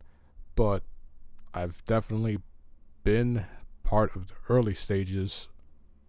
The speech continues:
of the video game podcasting community. And so I remember listening to video game podcasts on iTunes,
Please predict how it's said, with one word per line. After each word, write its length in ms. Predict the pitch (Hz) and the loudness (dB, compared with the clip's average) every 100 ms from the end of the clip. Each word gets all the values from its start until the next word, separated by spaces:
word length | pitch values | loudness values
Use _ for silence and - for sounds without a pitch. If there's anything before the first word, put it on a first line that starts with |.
| - | -14
of 80 | 104 | -8
the 80 | 98 | -4
video 240 | 95 101 | 0 0
game 360 | 95 95 95 92 - - - | 0 -2 -2 -4 -10 -10 -2
podcasting 760 | - 95 - 87 85 - 95 - | 0 0 -2 -4 -4 -6 -10 -6
community. 560 | 104 123 135 90 - - - - - - - 117 | -2 0 0 -4 -10 -18 -18 -18 -20 -20 -8 -4
And 160 | 107 | -2
so 380 | - 110 104 98 - - - - - - - - - - | 2 4 4 0 -4 -14 -16 -18 -20 -20 -20 -20 -20 -6
I 100 | 101 | 0
remember 400 | 156 180 120 104 | 2 4 4 2
listening 480 | 101 110 - 107 95 | 2 2 2 0 0
to 220 | - 101 | 0 0
video 300 | 87 107 107 | 2 2 0
game 220 | 95 92 - | 0 -4 0
podcasts 840 | - 101 - 95 78 82 - - - - | 0 0 -2 -4 -4 -4 -6 -8 -8 -4
on 140 | 101 | -2
iTunes, 760 | 92 170 - 92 90 101 - | -2 -2 -2 -4 -4 -6 -8